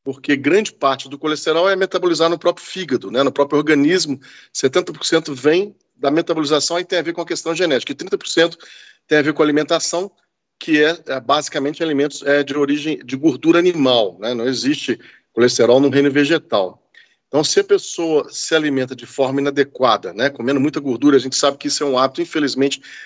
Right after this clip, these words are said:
dos fast foods, né? A gente tem visto aí crianças obesas, crianças com, já com início de, de hipertensão arterial, enfim. É, e outro grande fator de risco, infelizmente, nós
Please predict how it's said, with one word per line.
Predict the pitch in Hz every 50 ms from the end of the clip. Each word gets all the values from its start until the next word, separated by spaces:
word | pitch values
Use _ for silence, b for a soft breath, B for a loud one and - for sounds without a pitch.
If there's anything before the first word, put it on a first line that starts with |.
| B B
dos | B 139 131 -
fast | - 151 143 - - 131
foods, | - - - 175 170 151 113 - -
né? | 107 127 147 151 139 B B B B B B -
A | 107
gente | 123 - -
tem | 143 135
visto | 123 131 147 143 -
aí | 143 -
crianças | - 127 127 135 143 139 - 131 110 123
obesas, | 110 95 - 117 135 143 143 139 123 120 -
crianças | - - - 127 131 139 127 131 120 -
com, | - 131 123 117 107 113 -
já | 104 117 123 120
com | 120 -
início | 117 113 123 135 127 - - 117 B B B B B B B B B B
de, | - 113 117 117 95
de | - 117
hipertensão | 110 - - 127 - - 127 113 - - 131 131
arterial, | 123 120 - 135 120 113 107 113 123 131 135 135 131 131 120 120 117
enfim. | 127 147 156 - - 123 104 95 87 _ _ _ _ B B B B B B B B
É, | B 143 - -
e | 214 240
outro | 226 196 196 202 - 214 160
grande | 135 147 165 170 185 196 208 214 214 214 202 - -
fator | - 160 147 - 165 156
de | 139 139
risco, | 127 147 - - - 180
infelizmente, | 196 202 - - 185 170 160 156 135 135 147 156 165 160 - 151
nós | 147 147 143 131 _ _ - 147 143 147 147 143 131